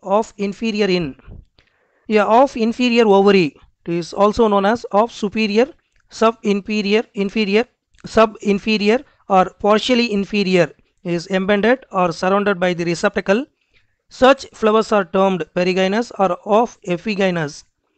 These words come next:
The flower is perigynous and the ovary is said to be half inferior in rose, peach, and plum. So the answer for this question is option D, all of these. Question number thirty. During the formation of leaves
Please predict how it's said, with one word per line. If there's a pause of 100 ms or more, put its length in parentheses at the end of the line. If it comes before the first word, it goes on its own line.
(640)
The
flower
is
perigynous
and
the
ovary
is
said
to
be (280)
half
inferior
in
rose, (280)
peach, (300)
and (140)
plum. (280)
So
the
answer
for
this
question
is (140)
option
D, (460)
all
of
these. (1300)
Question
number
thirty. (800)
During
the
formation
of
leaves